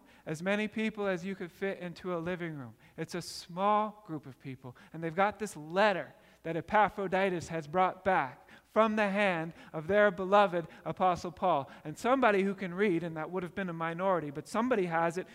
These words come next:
who can read and stands up and says, "We have a letter from Paul. Everybody gather around. Let's hear what he has to say." And there we are. And he's gonna read it. That's the context for this letter.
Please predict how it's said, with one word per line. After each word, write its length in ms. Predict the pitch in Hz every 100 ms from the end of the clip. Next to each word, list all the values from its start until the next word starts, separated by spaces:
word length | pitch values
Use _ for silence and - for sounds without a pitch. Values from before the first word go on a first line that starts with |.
| -
who 100 | 196
can 220 | 185 190
read 280 | 165 196 175
and 140 | 147 147
stands 380 | - 196 190
up 180 | 185 165
and 80 | 151
says, 160 | 175 156
"We 100 | 202
have 220 | 254 262
a 60 |
letter 340 | 262 254 254 247
from 200 | 240 220
Paul. 540 | - 254 214 151 - - -
Everybody 460 | - 208 247 254 247
gather 360 | 254 240 226 220
around. 540 | 214 214 220 196 143 - -
Let's 180 | 220 226
hear 160 | 240 226
what 80 |
he 80 | 226
has 240 | 202 202 -
to 100 | 175
say." 440 | - 208 170 131 - _ _ _ _ _ _ _ _ -
And 120 | 143
there 200 | 175 170
we 180 | 165 165
are. 340 | 151 127 120 - _ _ _ _ _ _ -
And 100 | 135
he's 180 | 139
gonna 220 | 135 147 139
read 260 | 135 135
it. 120 | 117 - _ _ _ _ _ _ _ _ _ _
That's 260 | - 170 175
the 120 | -
context 680 | - 156 147 135 120 113 - _ _ _ _ _ _
for 100 | 127
this 300 | 127 120 - _ _ _ 120
letter. 300 | 131 120